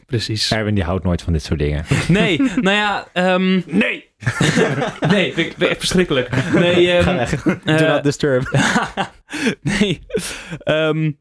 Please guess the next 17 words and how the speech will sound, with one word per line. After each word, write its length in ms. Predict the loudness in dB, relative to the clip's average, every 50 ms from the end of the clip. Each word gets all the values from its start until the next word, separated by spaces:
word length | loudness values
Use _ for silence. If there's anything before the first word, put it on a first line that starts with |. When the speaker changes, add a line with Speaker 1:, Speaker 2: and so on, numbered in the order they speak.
| _ _ _ _ _ _ _
Speaker 1:
Ruben 280 | 0 0 2 2 4 4 4
en 100 | 2 2
ik 120 | 0 2
hebben 220 | 0 0 0 0
samen 320 | 0 0 0 2 2 2 2
met 160 | 0 0 2
een 200 | 2 2 2 2
vriend 340 | 2 2 2 2 2 0 -2 -2
een, 340 | 0 0 2 2 2 2
eh, 340 | 2 2 2 2 0 0 -2 0
een 200 | 0 0 2 2
stichting 380 | 2 0 -2 -2 0 0 0 0
opgezet. 460 | 0 -2 -2 -2 0 0 -2 -4 -10 -20 _ _ _ _ _ -20 -10
Speaker 3:
Hoe 140 | _ 0 0
heet 100 | 0 0
die 80 | -2 -4
stichting? 460 | -2 -2 -4 -2 -2 -4 -4 -4